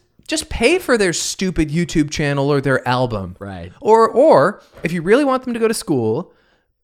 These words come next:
Speaker 1: uh, pay five hundred grand, which is what Lori Loughlin paid.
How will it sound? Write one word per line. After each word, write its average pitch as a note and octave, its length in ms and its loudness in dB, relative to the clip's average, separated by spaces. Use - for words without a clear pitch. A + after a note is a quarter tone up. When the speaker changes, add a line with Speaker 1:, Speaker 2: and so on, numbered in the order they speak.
Speaker 1:
uh, E3 260 0
pay B3+ 220 2
five A3+ 280 0
hundred G#3 160 0
grand, E3+ 220 -2
which D#3+ 120 -4
is D#3 80 -10
what G#3 140 -2
Lori G3+ 180 2
Loughlin E3+ 320 0
paid. D#3+ 280 0